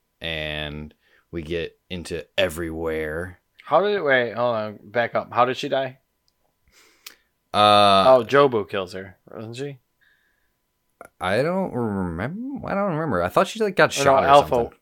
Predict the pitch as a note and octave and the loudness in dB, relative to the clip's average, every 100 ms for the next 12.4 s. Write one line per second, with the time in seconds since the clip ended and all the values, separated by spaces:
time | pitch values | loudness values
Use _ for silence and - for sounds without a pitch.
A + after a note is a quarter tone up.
0 | _ C#3 C#3+ - B2 B2 A2+ G#2+ G2 - | _ -6 -6 -4 -4 -2 -4 -6 -8 -4
1 | A2+ F#2+ G2+ F#2+ F#2+ F#2 F#2+ F#2+ A2 _ | -4 -2 -4 -4 -6 -6 -8 -10 -14 _
2 | _ _ _ _ _ _ _ _ _ _ | _ _ _ _ _ _ _ _ _ _
3 | _ _ _ _ _ _ _ _ _ _ | _ _ _ _ _ _ _ _ _ _
4 | _ _ _ - A#2 C3+ - B2 A2+ - | _ _ _ -10 -6 -6 -6 -8 -8 -10
5 | _ _ _ _ - A2 G#2 - F2+ F2 | _ _ _ _ -8 -6 -6 -8 -10 -12
6 | - F2+ F2+ E2+ D#2+ - - - - - | -10 -6 -6 -8 -12 -18 -20 -20 -20 -20
7 | _ - - - - - _ - - - | _ -20 -20 -20 -20 -20 _ -20 -20 -20
8 | - - _ _ _ _ _ _ _ _ | -20 -20 _ _ _ _ _ _ _ _
9 | _ _ _ _ - - A2+ F2+ G#2+ F#2+ | _ _ _ _ -16 -10 -8 -2 -2 -2
10 | - G#2 F#2 F#2+ F2+ G2 G2 F2+ - G2 | -4 -4 -2 -4 -4 -10 -10 -12 -10 -10
11 | - F#2 F2 F2+ F#2 F2+ E2+ E2+ E2 F2+ | -8 -10 -8 -8 -8 -10 -12 -14 -14 -14
12 | F2 F2 F2+ | -14 -16 -20